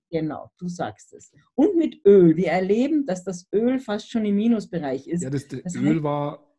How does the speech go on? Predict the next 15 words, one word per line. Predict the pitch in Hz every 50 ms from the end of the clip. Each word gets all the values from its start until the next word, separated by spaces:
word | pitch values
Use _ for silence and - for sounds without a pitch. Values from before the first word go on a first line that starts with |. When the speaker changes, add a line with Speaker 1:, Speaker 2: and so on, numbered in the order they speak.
| _ _ _ _ _ _ _ - - -
Speaker 2:
die, | 135 131 113 _ _ _ _ _ _ _ _ - - - - _ _ _ _ _ -
ist | - 135 -
nicht, | 131 117 - _ - _ _ _ - -
ja, | 135 127 123
aber | 135 131 131
das, | 120 120 - 127 117 - - - - -
die, | - 120 117 _ _ _ _ _ - - - - - _ _ _ _ _ - - -
nicht | 139 135 135 143
der | - -
Auslöser | 151 180 175 147 131 120 123
ist | 117 -
der | 127
falsche | - 113 117 120 - 123
Begriff, | 117 117 - 143 139 - - _ - - - - - - _ _ _ _ -
ähm, | 120 120 120 117 117 113 113 113 110 104